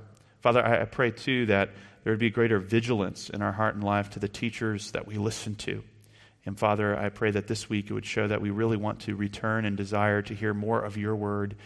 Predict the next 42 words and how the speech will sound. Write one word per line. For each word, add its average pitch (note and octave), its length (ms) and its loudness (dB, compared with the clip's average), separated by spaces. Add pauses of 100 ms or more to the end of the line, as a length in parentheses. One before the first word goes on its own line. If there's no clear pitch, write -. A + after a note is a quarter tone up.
(180)
that's - 180 -6
life-giving. G2+ 720 -4 (800)
Father, A#2+ 240 4
we A#2+ 100 2
pray A2+ 300 6
that G#2 340 2 (320)
you'd G2+ 200 -2
use A#2 240 0
this B2 240 -4
word A2 360 2
to A2 60 -4
help A2 160 -2
us A2 120 -4
to - 100 -10
apply A2 380 4
it, G#2+ 120 2
not A2 220 0
to A#2+ 100 -10
just A2+ 180 -10
be A#2 120 -4
hearers C3 640 0
of B2+ 100 -6
this C3 180 -6
word C3 320 0
and G#2+ 120 -4
deceive A#2 320 -4
ourselves, C3 600 0 (460)
but G#2+ 80 -4
to - 80 -14
be A2 140 -4
doers A2 360 -2
of G#2+ 160 -4
it A2 160 -6 (120)
this - 240 -8
week. A2 260 -10
And A2 80 -10
we G#2 60 -8
pray G#2 200 -2
this G#2 200 -4
in G2+ 80 -10
Christ's G2+ 340 -6
name. G#2+ 220 -10